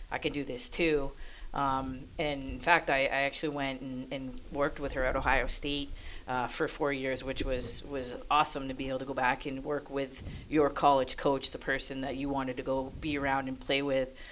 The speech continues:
or play for. Um, but that experience was, was great, and, and I think just the way she led and, and just to, you know, like you guys said, just to see her, um, in that role.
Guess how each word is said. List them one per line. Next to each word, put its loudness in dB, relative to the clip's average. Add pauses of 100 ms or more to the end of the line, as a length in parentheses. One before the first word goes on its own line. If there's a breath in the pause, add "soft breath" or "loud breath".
(120)
or 4
play 6
for. 2
Um, -2 (320 loud breath)
but 4
that 10
experience 2
was, -2
was -2
great, 6
and, -4
and -2 (360 loud breath)
I 2
think -2
just 4
the 4
way 6
she 0
led 6
and, -2
and -6
just 4
to, 2
you -6
know, -2
like -6
you -6
guys 2
said, 0
just -4
to 2
see 2
her, 0 (300 loud breath)
um, 0
in 2
that 2
role. 2